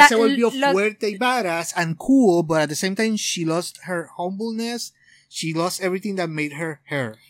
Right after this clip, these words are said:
Speaker 1: L-, el problema es que en la película nunca te establecen eso.
Speaker 2: Bien.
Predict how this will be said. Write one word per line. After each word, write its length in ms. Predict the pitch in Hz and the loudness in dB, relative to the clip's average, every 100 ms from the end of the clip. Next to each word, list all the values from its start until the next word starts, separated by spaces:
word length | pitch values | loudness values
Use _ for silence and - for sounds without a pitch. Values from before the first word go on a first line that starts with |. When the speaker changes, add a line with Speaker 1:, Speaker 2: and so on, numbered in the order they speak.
| _ | _
Speaker 1:
L-, 200 | 240 262 - | -6 -6 -2
el 240 | 262 269 | 0 0
problema 420 | 254 247 247 254 | 2 4 4 4
es 120 | 311 | 2
que 80 | - | 0
en 40 | 285 | 0
la 80 | |
película 340 | 254 254 269 311 | 2 2 2 0
nunca 380 | 269 247 233 269 | 0 -2 -2 -2
te 80 | 294 | -4
establecen 760 | - 302 294 302 294 262 247 - _ - | 0 2 2 0 -4 -8 -10 -16 _ -4
eso. 540 | 247 254 - 214 185 - _ - | 2 2 0 -4 -6 -10 _ -16
Speaker 2:
Bien. 400 | 135 120 104 | -10 -10 -10